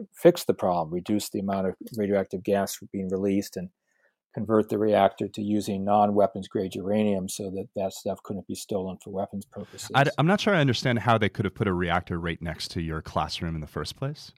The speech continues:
Speaker 2: Is that, like, a normal thing, or, uh?
Speaker 1: Yeah, w-, well, the Atomic Energy Commission was giving out, uh, nuclear reactors to t-, numerous, uh, universities around the country in the fifties and sixties. And so, um, it's kind of a relic of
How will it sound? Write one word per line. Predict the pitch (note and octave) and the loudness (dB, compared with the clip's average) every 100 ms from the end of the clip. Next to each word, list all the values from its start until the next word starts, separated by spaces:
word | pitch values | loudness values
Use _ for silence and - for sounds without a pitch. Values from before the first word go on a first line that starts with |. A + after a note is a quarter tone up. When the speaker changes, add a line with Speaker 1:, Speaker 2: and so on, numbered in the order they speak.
| _ | _
Speaker 2:
Is | - | 0
that, | G2+ A2+ | 4 4
like, | G2+ | 4
a | |
normal | F2 E2 F2+ F2+ | 0 0 0 -2
thing, | - F2 C3 | -4 -8 -6
or, | A2+ F2+ E2 E2+ | -6 -6 -6 -8
uh? | E2+ E2+ E2+ _ _ _ _ _ _ | -8 -10 -12 _ _ _ _ _ _
Speaker 1:
Yeah, | D#3 D3 C#3 C3 C3 | 6 12 12 12 12
w-, | C#3 F#3 - G3 | 10 2 -4 0
well, | D#3+ D3+ C3 | 8 10 10
the | C3+ | 8
Atomic | C3 - E3 C#3 | 6 6 6 8
Energy | C3+ C3 B2+ | 8 6 2
Commission | C3 A#2+ - | 2 2 2
was | A2 G#2+ | -2 -2
giving | - C#3 C3 A#2+ | 8 10 10 10
out, | A#2 A#2+ G#2 - - C4 F4+ - _ C4 | 10 10 10 2 -10 -10 -10 -12 _ -6
uh, | A#2 G#2+ | 0 0
nuclear | G#2+ A2+ A#2+ B2+ G#2+ | 2 2 2 0 0
reactors | G#2 G#2+ A2+ A2+ G#2+ G2 F#2+ - - | 2 4 2 2 -2 -2 -4 -8 -6
to | F#2+ | -6
t-, | - | -6
numerous, | - A2+ B2 G#2+ G2 - - | -2 0 2 2 0 -4 -10
uh, | C3+ G#2+ G#2 | -6 -4 -2
universities | G#2 G2 A2+ G#2+ A2 G2 G2 | -2 0 0 0 -4 -6 -6
around | G#2 G2 | -4 -4
the | G2 - B2 | -6 -4 -2
country | A#2 - G#2 | -2 -4 -6
in | G2 | -6
the | G2 | -6
fifties | - G#2+ - G2+ F#2+ | -4 -4 -2 -4 -4
and | G2 - | -8 -8
sixties. | A#2 A2+ - G2 F#2 - _ _ _ _ _ _ _ _ _ | -4 -6 -6 -8 -8 -12 _ _ _ _ _ _ _ _ _
And | A2+ G#2 | -2 -2
so, | G#2 B2+ G#2+ G#2 - A2 | -2 2 4 4 2 0
um, | G#2+ G#2 G#2 - | 0 0 -4 -8
it's | - A#2 - - | -6 -6 -8 0
kind | C#3+ | 2
of | G#2+ | 4
a | G#2 | 2
relic | G2+ A#2 A#2 G#2+ | 8 10 10 6
of | A2+ | 0